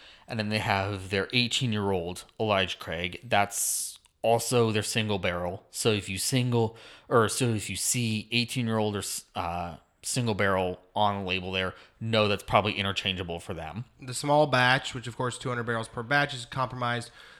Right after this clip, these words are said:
Speaker 2: uh, I should say, comprised of a selected whiskeys of eight to twelve years of age for Elijah Craig. Uh,
Speaker 1: Okay.
Speaker 2: there's no actual age statement on the
Speaker 1: Yeah,
Speaker 2: product,
Speaker 1: they don't do that.
Speaker 2: which was introduced in early twenty sixteen to replace the twelve-year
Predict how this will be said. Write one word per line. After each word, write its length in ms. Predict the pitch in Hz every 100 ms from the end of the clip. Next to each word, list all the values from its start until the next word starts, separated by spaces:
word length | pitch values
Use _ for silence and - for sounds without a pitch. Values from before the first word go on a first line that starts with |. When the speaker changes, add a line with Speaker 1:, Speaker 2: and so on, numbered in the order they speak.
| -
Speaker 2:
uh, 320 | 120 117 120 123
I 80 | 147
should 140 | 127 131
say, 80 |
comprised 480 | 123 127 131 143 131
of 140 | 131 123
a 40 |
selected 440 | - 127 120 117
whiskeys 560 | 117 117 - 123 120 107 -
of 180 | 120 117 -
eight 280 | 135 135
to 100 | -
twelve 400 | 123 - 127 120
years 260 | 120 113 110
of 120 | 113
age 320 | 127 113 107
for 280 | - 123 113
Elijah 360 | 113 107 107 107
Craig. 360 | - 117 113 110 - -
Uh, 60 | 123
Speaker 1:
Okay. 120 | 110
Speaker 2:
there's 200 | 120 120
no 220 | 123 131 131
actual 320 | 123 120 110
age 240 | 120 123
statement 340 | - 135 123 117
on 160 | 117
the 60 | 113
Speaker 1:
Yeah, 220 | 123 98
Speaker 2:
product, 200 | 87 143
Speaker 1:
they 60 | 107
don't 160 | 101 98
do 120 | 92
that. 100 | 90
Speaker 2:
which 120 | 92
was 140 | 131 131
introduced 520 | 135 123 120 120 -
in 140 | 127
early 160 | 120 120
twenty 200 | 123 117
sixteen 340 | 113 - 135
to 100 | 120
replace 380 | 117 - 123 120
the 80 | -
twelve-year 580 | - 123 110 110 104